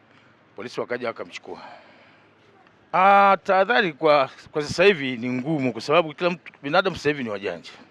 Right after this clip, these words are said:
Hata kusema kwamba, eh, yale mapipa yafunikwe, bado watafungua. Labda nihamasishe wananchi, wasiweke taka barabarani mpaka gari ifike.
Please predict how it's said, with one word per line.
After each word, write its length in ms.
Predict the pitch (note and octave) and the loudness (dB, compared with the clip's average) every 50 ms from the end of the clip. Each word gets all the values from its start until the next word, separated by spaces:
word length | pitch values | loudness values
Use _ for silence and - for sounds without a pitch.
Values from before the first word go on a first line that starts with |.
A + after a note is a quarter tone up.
| _ _ _ _ _ _ _ _ _ _ _ | _ _ _ _ _ _ _ _ _ _ _
Hata 160 | D3 C#3+ E3+ F#3 | -8 -4 -4 -4
kusema 260 | - - F#3 E3+ E3 | -2 -2 -2 0 2
kwamba, 440 | E3+ F3 D#3+ D#3+ D#3 D3 C#3 C3+ C3 - | 2 2 4 4 4 6 4 2 0 -4
eh, 120 | B2+ - - _ _ _ _ _ _ | -10 -14 -14 _ _ _ _ _ _
yale 140 | B2+ D#3+ F3 | -4 -2 0
mapipa 320 | D#3 C#3 - E3 - D#3 | 0 0 -2 -2 0 2
yafunikwe, 500 | C#3+ C3 - C3 B2+ C#3+ C#3 - - - - - - _ _ _ _ _ _ _ _ _ _ _ _ _ _ _ _ _ _ _ _ _ _ _ _ _ _ _ | 2 2 0 -4 -4 -4 -4 -6 -8 -16 -18 -18 -20 _ _ _ _ _ _ _ _ _ _ _ _ _ _ _ _ _ _ _ _ _ _ _ _ _ _ _
bado 240 | A2+ A#2 C#3+ C#3+ C#3 | 2 2 4 4 4
watafungua. 540 | B2 - - - - F#2 F#2+ F2+ F#2 F#2 F#2 | 0 -2 -6 -14 -18 -18 -16 -10 -8 -6 -4
Labda 480 | G#2+ C3+ D#3+ E3 D3 B2+ A2+ G2 - - - _ _ _ _ _ _ _ _ _ _ _ _ _ _ _ _ A2+ | -2 -2 -2 -2 -4 -6 -10 -10 -10 -12 -20 _ _ _ _ _ _ _ _ _ _ _ _ _ _ _ _ -10
nihamasishe 480 | A#2+ B2+ C3 B2+ C3 D3+ D3 - E3 | -8 -6 -4 -2 -4 -4 -4 -4 -4
wananchi, 600 | C#3+ B2 A#2+ B2 B2+ B2+ A2 - - - - - - - - _ _ _ - - _ _ _ _ _ _ - | -2 -2 -2 -4 -6 -8 -8 -10 -12 -12 -14 -18 -20 -20 -20 _ _ _ -20 -20 _ _ _ _ _ _ -4
wasiweke 380 | C3+ D3 - - G3 F#3 G3 | -4 -4 0 0 0 0 2
taka 220 | - - F#3+ F3+ F3 | 2 4 2 2 4
barabarani 400 | E3 D3 C#3 C#3 C#3 D#3+ D#3+ D3+ | 0 0 2 2 0 0 0 0
mpaka 200 | - E3+ D#3 C#3+ | -4 -4 -2 0
gari 180 | C#3+ C3+ B2+ | -2 -2 -2
ifike. 380 | A2+ - - A2 - - - | -4 -8 -12 -16 -10 -10 -10